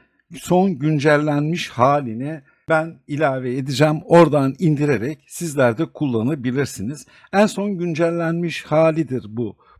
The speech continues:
program. E, fon getiri, fon bilgi ve R S I sayfaları şu anda güncellenmiş durumda. R S I değerlerini fon dünyasından temin ediyorum bildiğiniz gibi ve burada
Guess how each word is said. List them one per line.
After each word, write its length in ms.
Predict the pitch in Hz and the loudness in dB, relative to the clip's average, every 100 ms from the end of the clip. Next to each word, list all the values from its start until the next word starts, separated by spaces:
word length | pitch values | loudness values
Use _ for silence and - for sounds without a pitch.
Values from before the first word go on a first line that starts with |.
| - | -6
program. 640 | 127 107 104 - 131 202 196 - - - | -2 0 -2 -4 -2 -2 -4 -16 -20 -6
E, 180 | 151 143 | -4 -2
fon 300 | - 196 180 | 0 2 2
getiri, 400 | 147 - 113 170 | 0 -4 -6 -6
fon 360 | - 170 180 147 | -2 -2 -2 -2
bilgi 320 | 123 120 143 | -4 -4 -4
ve 140 | 113 - 131 | -4 -4 -4
R 80 | |
S 220 | 147 180 208 | -2 0 0
I 40 | |
sayfaları 840 | - 123 110 104 110 107 127 196 - - _ | -2 -6 -6 -8 -8 -6 -4 -6 -10 -20 _
şu 180 | - 226 | -6 -2
anda 340 | 175 131 156 | -2 -2 -4
güncellenmiş 960 | 202 156 151 151 151 151 147 156 165 - | -6 -4 -2 0 0 0 -2 -2 -6 -6
durumda. 540 | 110 104 117 196 131 | -6 -6 -4 -4 -4
R 100 | 151 | -6
S 220 | 143 196 196 | -4 -4 -2
I 60 | |
değerlerini 580 | 160 143 151 151 202 233 | -4 -4 -6 -8 -8 -8
fon 200 | 202 190 | -8 -8
dünyasından 760 | 175 170 170 165 - 175 180 | -8 -8 -8 -10 -10 -8 -8
temin 360 | - 120 113 113 | -6 -6 -4 -6
ediyorum 460 | 110 117 113 123 120 | -8 -8 -8 -8 -10
bildiğiniz 600 | 110 101 107 104 95 - | -12 -12 -12 -14 -16 -16
gibi 320 | 117 185 202 _ - - _ 147 | -12 -8 -10 _ -20 -20 _ -4
ve 260 | 151 147 139 | -2 -2 -6
burada 600 | 135 202 131 139 170 | -2 0 0 -4 -6